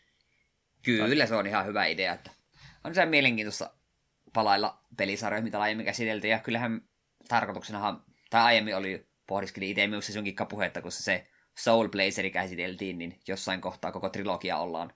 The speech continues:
Speaker 1: taputeltu
Speaker 2: Niin.
Speaker 1: sitten.
Speaker 2: Joo, eiköhän nyt siellä ole, äh, vanhoja jaksoja sen verran paljon, että jos vähän samojakin sieltä joukosta tulee, niin, tai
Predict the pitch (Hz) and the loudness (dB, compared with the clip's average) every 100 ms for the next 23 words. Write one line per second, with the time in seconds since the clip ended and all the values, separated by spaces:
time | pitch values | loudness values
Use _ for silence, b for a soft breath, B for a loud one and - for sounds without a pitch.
0 | - 101 101 90 82 95 - 90 - 85 | -6 -2 -2 -2 -4 -6 -8 -10 -8 -10
1 | 78 _ _ _ _ _ _ _ - B | -10 _ _ _ _ _ _ _ -20 B
2 | B B - 92 - - 95 95 - 95 | B B -10 -8 -8 -8 -6 -6 -4 0
3 | 101 101 - _ _ _ _ - 98 120 | 2 2 -2 _ _ _ _ -6 0 2
4 | 123 107 113 104 - 110 104 104 101 101 | 2 2 2 0 -2 -6 -2 0 -2 0
5 | 101 90 - 98 - 95 98 - 135 131 | -2 -2 -4 -6 -6 -8 -6 -2 0 0
6 | 117 117 117 107 107 107 104 104 - - | -2 -4 -4 -2 -2 -2 -2 -6 -6 -6
7 | 98 98 98 95 98 - _ _ - 90 | -4 -2 0 0 -4 -8 _ _ -10 -8